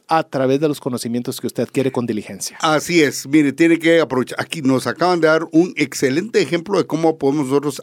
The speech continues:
Speaker 2: aprovechar lo que tenemos a nuestro alcance. Y quiero hacer un paréntesis aquí para hablarle a algunas personas. Ayer estaba platicando con un joven,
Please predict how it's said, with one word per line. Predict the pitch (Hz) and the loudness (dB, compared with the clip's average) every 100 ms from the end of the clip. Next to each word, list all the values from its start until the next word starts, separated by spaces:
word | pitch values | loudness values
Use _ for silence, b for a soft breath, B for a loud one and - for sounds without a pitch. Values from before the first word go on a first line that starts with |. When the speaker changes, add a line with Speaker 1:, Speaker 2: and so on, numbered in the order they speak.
| - | -4
Speaker 2:
aprovechar | 175 202 196 180 - 160 147 B B B | -4 2 2 2 4 0 0 B B B
lo | 135 160 185 | 2 6 6
que | 202 | 4
tenemos | 165 156 151 160 147 | 0 2 2 0 0
a | 131 | 2
nuestro | 135 147 - 151 - | 2 2 0 -2 -2
alcance. | 117 117 - 143 120 - - B B | -4 -6 -2 -2 -2 -6 -14 B B
Y | 135 | -8
quiero | 131 190 196 | 2 2 4
hacer | 160 185 | 2 2
un | 185 | 2
paréntesis | 170 180 175 165 151 139 | 0 0 -2 -6 -6 -2
aquí | 156 185 185 - B B - | -2 -2 -6 -6 B B -2
para | 139 | 2
hablarle | 139 143 156 160 165 151 | 2 4 2 4 4 2
a | 123 127 131 | 0 -2 -2
algunas | 127 120 143 147 | -2 -2 0 0
personas. | - 104 98 95 92 - | -2 -10 -8 -10 -10 -10
Ayer | 123 127 151 | -2 0 0
estaba | - 160 | 2 0
platicando | 143 131 120 139 151 160 160 B B B B | 0 -4 -4 -6 -2 0 -2 B B B B
con | - 113 117 123 | -2 0 2 2
un | 143 | 2
joven, | 143 147 160 233 262 | 2 2 2 2 -2